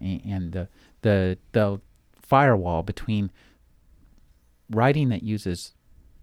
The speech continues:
purely exists with all the tropes and, and, and is what you call lurid adventure fiction to a certain extent. A-, and then over here we have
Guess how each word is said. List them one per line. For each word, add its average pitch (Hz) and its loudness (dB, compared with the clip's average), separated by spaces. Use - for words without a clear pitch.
purely 123 0
exists 95 -6
with 92 -8
all 90 0
the 107 -4
tropes - -4
and, 82 -6
and, 87 -6
and 85 -6
is - -14
what - -10
you 92 -6
call 82 -4
lurid 87 -6
adventure 92 -8
fiction - -12
to 202 4
a 165 6
certain - -4
extent. 78 -10
A-, 113 -2
and 104 2
then 101 2
over 98 0
here 104 2
we 92 -2
have 80 -6